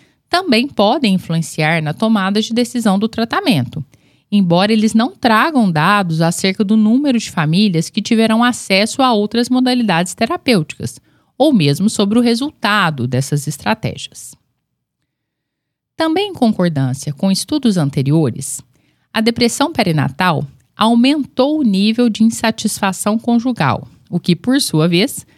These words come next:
aumentou o risco de prolongamento do quadro depressivo.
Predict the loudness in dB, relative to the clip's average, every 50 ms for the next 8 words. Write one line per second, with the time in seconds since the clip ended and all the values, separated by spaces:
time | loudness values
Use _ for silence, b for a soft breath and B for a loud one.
0 | b b b b b b -2 0 0 2 2 2 0 0 0 0 0 0 0 0
1 | 0 0 2 2 0 0 -2 -2 -2 -2 -2 -4 _ 0 2 2 2 2 2 0
2 | 2 2 2 2 2 0 0 0 0 0 -2 -4 -6 -8 -4 -2 -2 0 0 0
3 | -2 -2 -2 -2 -2 -2 -4 -4 -4 -6 -6 -6 -6 -8 -16